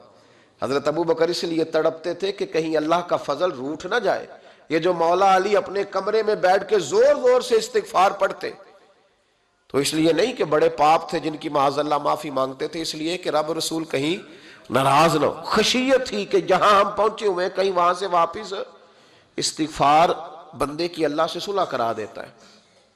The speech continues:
बंदे की रब से सुलह हो जाती है जब इस्तिगफार। देखे ना, बड़ी सादी सी बात है कि दो भाई नाराज हो तो बड़ा कहता है, "इसने मेरी बेदबी बड़ी की।"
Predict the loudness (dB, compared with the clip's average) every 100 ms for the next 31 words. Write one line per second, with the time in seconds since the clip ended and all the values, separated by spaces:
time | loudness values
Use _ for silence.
0 | _ -20 _ _ _ -4 -2 0 -2 0
1 | 0 0 -2 -6 -6 -10 -20 -20 -20 -20
2 | -20 -20 -20 _ _ _ _ _ _ -10
3 | -2 2 2 2 0 -4 -8 -12 -6 -4
4 | -4 -4 -6 -2 -2 0 -4 -2 0 0
5 | 0 -2 -2 -4 -4 -6 -10 -4 -2 -2
6 | -6 -10 -12 -20 -20 _ _ _ -10 -2
7 | 0 0 -2 -2 -2 2 2 0 -2 -6
8 | -4 -2 0 0 -2 -4 -6 -6 -6 -6
9 | -6 -2 -4 -4 -6 -4 -6 -10 -16